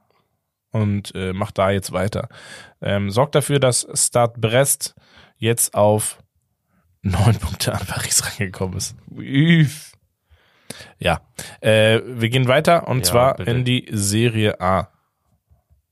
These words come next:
Speaker 2: Bitte, bitte. Ja, in der Serie A hatten wir ein Topspiel, das du ja auch schon angerissen hast.
Speaker 1: Mhm.
Speaker 2: Äh, und zwar Napoli gegen Juventus Turin gestern,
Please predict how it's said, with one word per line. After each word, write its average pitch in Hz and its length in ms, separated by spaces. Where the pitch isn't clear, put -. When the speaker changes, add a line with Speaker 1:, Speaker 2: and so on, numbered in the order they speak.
Speaker 2:
Bitte, - 220
bitte. - 300
Ja, 117 200
in 139 80
der 135 80
Serie 147 440
A 151 220
hatten 131 220
wir 123 440
ein 135 360
Topspiel, 147 400
das 117 260
du 120 220
ja 110 60
auch 113 260
schon 113 580
angerissen 107 640
hast. - 380
Speaker 1:
Mhm. 90 380
Speaker 2:
Äh, 107 340
und 147 260
zwar 113 520
Napoli 113 840
gegen 117 640
Juventus 104 800
Turin 135 520
gestern, 123 520